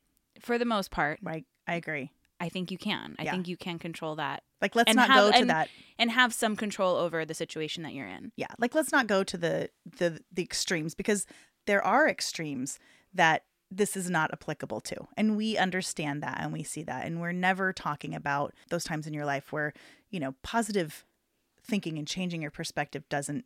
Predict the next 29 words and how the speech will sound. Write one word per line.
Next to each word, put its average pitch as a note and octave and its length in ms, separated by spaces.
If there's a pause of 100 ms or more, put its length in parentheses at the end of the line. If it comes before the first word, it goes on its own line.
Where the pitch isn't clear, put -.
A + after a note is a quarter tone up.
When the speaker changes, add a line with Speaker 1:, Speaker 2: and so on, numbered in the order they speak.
(500)
Speaker 2:
won't E3 200
change - 360
things - 280
like - 120
that. - 200
Can G3 140
you F#3 80
find F3+ 240
a F3+ 40
silver F3 340
lining E3 480 (140)
every F3+ 220
once E3 260
in E3+ 60
a E3+ 60
while D#3+ 240
in E3+ 100
those? E3 240 (240)
Yes. - 300 (340)
But G#3+ 120
what A3 260
we're A#3+ 220
talking B3+ 400
about B3+ 340 (360)
is D#4 160
the D#4+ 100
day-to-day A3 580
stuff, - 460
your G3+ 200